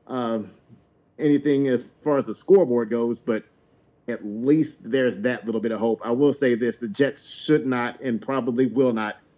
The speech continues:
go and try to pursue somebody else to be a starter. There's nobody out there. Sorry. Uh, Zach Wilson is, is the bed that you're stuck with and have to sleep in now. That's just the reality. Um, you talked about Breece Hall. Just gonna touch on this quick and then wrap this up.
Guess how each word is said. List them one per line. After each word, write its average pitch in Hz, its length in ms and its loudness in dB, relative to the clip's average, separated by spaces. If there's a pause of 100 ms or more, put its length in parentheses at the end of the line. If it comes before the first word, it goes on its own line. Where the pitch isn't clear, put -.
(180)
go 123 180 2
and 120 80 -4
try 127 120 -2
to 110 60 -6
pursue 123 380 -2
somebody 117 340 -2
else 113 160 -4
to 107 80 -12
be 107 120 -4
a 104 40 -2
starter. 104 320 -6
There's 113 220 -2
nobody 113 540 -2
out 95 180 -8
there. 92 240 -10
Sorry. 90 320 -8 (340)
Uh, 101 180 -6
Zach 120 260 -2
Wilson 120 260 -2
is, 110 180 -6
is 113 140 -4
the 117 100 -6
bed 117 280 -2
that 107 160 -8
you're 113 60 -10
stuck 120 280 -4
with 113 160 -4
and 110 80 -4
have 110 160 -4 (360)
to 101 80 -20
sleep 110 280 -8
in 87 120 -8
now. 90 200 -12 (300)
That's 104 180 -8
just 107 220 -6
the 113 60 -6
reality. 87 440 -6 (600)
Um, 107 400 -6
you 104 80 -10
talked 147 240 -2
about 143 200 0
Breece 143 220 2
Hall. 139 200 2
Just 127 180 -6
gonna 131 100 -4
touch 139 220 -2
on 135 80 -2
this 131 100 -2
quick 139 240 2
and 127 100 -2
then 123 140 -2
wrap 131 220 -2
this 139 180 -2
up. 135 240 0